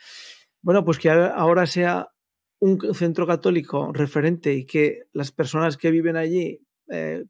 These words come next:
convivan en paz, gracias al cielo, pero sobre todo, eh, celebrando y anhelando el poder que sus hijos entren en una escuela católica para formarse, pues es toda una alegría.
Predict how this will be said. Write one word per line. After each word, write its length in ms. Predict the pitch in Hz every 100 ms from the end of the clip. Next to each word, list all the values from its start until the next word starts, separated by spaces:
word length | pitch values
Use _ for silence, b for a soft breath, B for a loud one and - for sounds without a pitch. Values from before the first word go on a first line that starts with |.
| _
convivan 640 | - 156 156 190 151 101 - _
en 160 | - 131
paz, 380 | 147 131 - _ -
gracias 280 | 135 135
al 100 | 131
cielo, 320 | 120 - - - _ b b b b _
pero 120 | - 156
sobre 240 | 147 147
todo, 480 | 147 170 170 151 _ _ -
eh, 180 | 151 143
celebrando 800 | - 151 147 147 156 156 165 160
y 240 | 160 160
anhelando 460 | 160 160 165 175 160
el 100 | 135
poder 380 | 139 143 139
que 120 | - 139
sus 220 | 156 151
hijos 260 | 185 135
entren 440 | 143 139 151 147 - _ _ _
en 120 | 156 147
una 100 | 156
escuela 340 | - 156 151
católica 600 | 147 151 160 156 185 -
para 220 | - 143 131
formarse, 560 | 135 143 151 170 196 - _ _ _
pues 180 | 151 135
es 160 | 160
toda 160 | - 180
una 140 | 170
alegría. 400 | 131 135 147 135